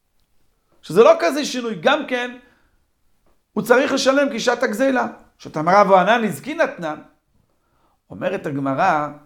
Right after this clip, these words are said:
רבך מתקן, "אמרי, כחשה כאין הזקינה. דלא הדר בריה."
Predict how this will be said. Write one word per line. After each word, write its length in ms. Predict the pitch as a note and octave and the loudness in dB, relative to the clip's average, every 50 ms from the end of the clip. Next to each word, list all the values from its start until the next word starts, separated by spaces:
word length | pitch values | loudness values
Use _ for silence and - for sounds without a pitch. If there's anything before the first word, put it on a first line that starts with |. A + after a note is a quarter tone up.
| _ _ _ _ _ _ _ _ _ _ _ _ _ _ _ _ _ _ _ _ _ _ _ _ _ _ _ _ _ _ _ _ _ _ _ _ _ _ _ _ _ _ _ _ _ _ _ _ _ _ _ _ _ _ _ _ _ _ _ _ _ _ _ _ _ _ - _ _ _ _ _ _ _ _ _ _ _ _ _ _ _ _ _ _ - | _ _ _ _ _ _ _ _ _ _ _ _ _ _ _ _ _ _ _ _ _ _ _ _ _ _ _ _ _ _ _ _ _ _ _ _ _ _ _ _ _ _ _ _ _ _ _ _ _ _ _ _ _ _ _ _ _ _ _ _ _ _ _ _ _ _ -20 _ _ _ _ _ _ _ _ _ _ _ _ _ _ _ _ _ _ -10
רבך 240 | A#2 B2+ D#3+ D3 D3+ | -4 -2 -2 -2 -2
מתקן, 480 | D#3+ C#3+ - D3 C3 - D#3 D3 A#2+ G2+ - - _ _ _ _ _ _ _ _ - | -4 -6 -6 -8 -6 -4 -4 -4 -4 -6 -12 -18 _ _ _ _ _ _ _ _ 2
"אמרי, 520 | E3 G#3+ B3+ C#4 C#4 C4+ B3 G#3+ D3+ - - - _ _ _ _ _ _ _ _ _ _ - | 4 4 6 6 4 4 4 2 0 -4 -10 -18 _ _ _ _ _ _ _ _ _ _ 2
כחשה 840 | B3+ A3+ A3 - - - - C4 C#4 D4+ D4+ C#4 C4+ C4 C4 B3+ B3+ - - _ _ _ - | 4 4 4 2 -2 -4 0 2 4 6 6 6 4 2 0 -2 -6 -12 -18 _ _ _ -8
כאין 440 | - - B3 B3+ B3 D#4+ D4+ C#4+ B3 | 0 0 2 4 6 4 4 6 4
הזקינה. 560 | A3 F3+ D3 B2+ - - F3 D#3 B2+ G#2+ A2 - _ _ _ _ _ _ _ _ _ _ - | 2 0 -2 -4 -8 -8 -10 -10 -10 -10 -14 -18 _ _ _ _ _ _ _ _ _ _ -2
דלא 380 | F#3 B3+ C#4 D#4 F4 D#4+ C#4 C4+ | 4 4 8 8 8 8 8 6
הדר 300 | B3+ A3 B3+ B3+ A#3 G#3+ | 2 2 2 2 2 0
בריה." 400 | F#3 G3 F#3 D3+ C3+ B2 A2+ | 0 0 0 -2 -2 -10 -16